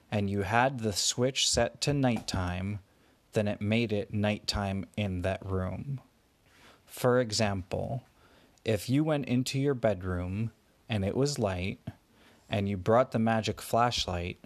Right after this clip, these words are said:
if you turned the switch on to nighttime, then it would automatically turn off the lights, and even outside, the sun would be set, and it would be night.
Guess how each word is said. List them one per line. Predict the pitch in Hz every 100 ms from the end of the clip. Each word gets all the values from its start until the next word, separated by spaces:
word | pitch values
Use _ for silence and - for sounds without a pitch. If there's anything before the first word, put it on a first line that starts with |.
| - _ _ _ -
if | 104 -
you | 98
turned | - 131 127 110
the |
switch | 101 - 117 113 - - -
on | 110 110 107 95
to | - 104
nighttime, | 92 92 110 - - 143 143 151 147 - _ _ _
then | - 110
it | 85
would | 104 - -
automatically | 123 131 127 117 110 110 117 107 107 110 - _ _
turn | - 120 127
off | 131 131
the | 151
lights, | 117 104 95 101 - - - - _ -
and | 104 -
even | 113 120 123 143 -
outside, | 113 120 - 120 101 92 92 98 90 _ -
the |
sun | 98 - 117 113
would | 120 117
be | 135
set, | 127 - 95 98 - - _ _ _
and | 110 -
it | 110 110
would | 107
be | 95 101
night. | 98 92 92